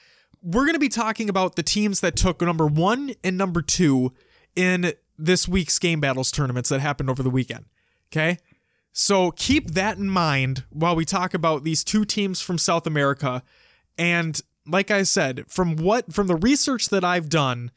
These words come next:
which is go back to damn near episode three of this podcast when we originally talked about these teams to now, and looking at, um, other results and whatnot from previous tournaments, it looks like they change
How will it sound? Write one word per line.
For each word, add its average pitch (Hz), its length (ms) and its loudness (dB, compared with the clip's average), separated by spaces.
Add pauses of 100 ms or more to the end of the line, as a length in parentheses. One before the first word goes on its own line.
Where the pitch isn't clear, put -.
(340)
which 175 240 2
is 165 140 2
go 185 180 4
back 190 280 0
to 190 100 -2
damn 175 240 0
near 170 180 2
episode 165 560 0
three 175 480 4 (140)
of 147 180 -4
this 156 160 0
podcast 160 640 -2
when 147 60 -2
we 139 40 2
originally 160 480 0
talked 165 300 -2
about 147 240 -2
these 151 200 0
teams 127 600 0 (500)
to 175 140 0
now, 147 540 -2 (520)
and 156 220 -2
looking 175 260 -2
at, 165 220 0 (360)
um, 135 540 -2 (260)
other 185 220 2
results 170 480 2
and 165 100 0
whatnot 156 440 -2
from 156 160 -8
previous 151 400 2
tournaments, 139 420 0
it 135 120 -2
looks 160 300 -2
like 185 200 0
they 156 160 0
change 147 420 -2